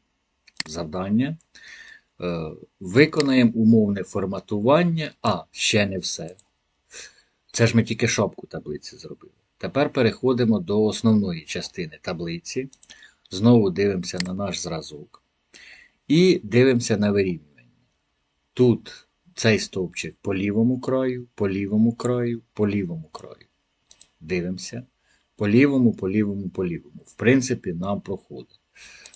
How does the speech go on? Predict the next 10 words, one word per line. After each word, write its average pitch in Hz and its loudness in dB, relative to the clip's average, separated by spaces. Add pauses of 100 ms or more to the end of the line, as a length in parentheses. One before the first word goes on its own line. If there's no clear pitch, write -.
(140)
Далі 95 0
дивимося. 80 -12 (580)
Пробіг 110 4
по 98 -2
лівому, 160 2 (360)
зно-, 101 0
це 117 4
знову 98 0
по 95 -6
лівому. 131 -4